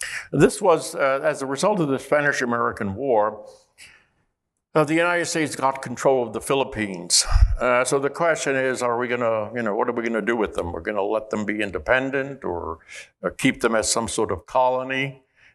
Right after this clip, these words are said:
Um, and, um,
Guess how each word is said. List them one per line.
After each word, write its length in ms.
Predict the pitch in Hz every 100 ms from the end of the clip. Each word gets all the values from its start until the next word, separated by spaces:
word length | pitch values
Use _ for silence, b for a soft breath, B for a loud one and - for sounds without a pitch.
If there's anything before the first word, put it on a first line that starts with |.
| _
Um, 800 | 107 117 113 110 113 113 110 107 - _ _ _ - - _ -
and, 380 | 143 143 143 131
um, 420 | 139 139 139 135